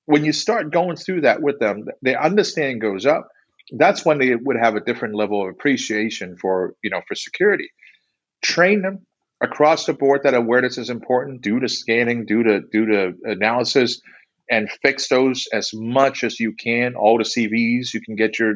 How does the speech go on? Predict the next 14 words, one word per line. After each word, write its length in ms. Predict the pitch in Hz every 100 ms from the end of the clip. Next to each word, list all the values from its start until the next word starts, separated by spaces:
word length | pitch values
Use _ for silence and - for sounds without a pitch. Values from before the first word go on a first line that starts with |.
| 90
you 120 | 113
know, 220 | 101 95 107 _ _ _
the 80 | 110
critical 420 | - 135 120 123
ones, 240 | 110 113 110
and 100 | 107
make 140 | 110
sure 160 | - 110
they're 220 | 113 110
fixed. 460 | - 127 123 - - - _ _ _
When 180 | 117 117
you 160 | 117 117
test 360 | - 151 -
them, 280 | 190 190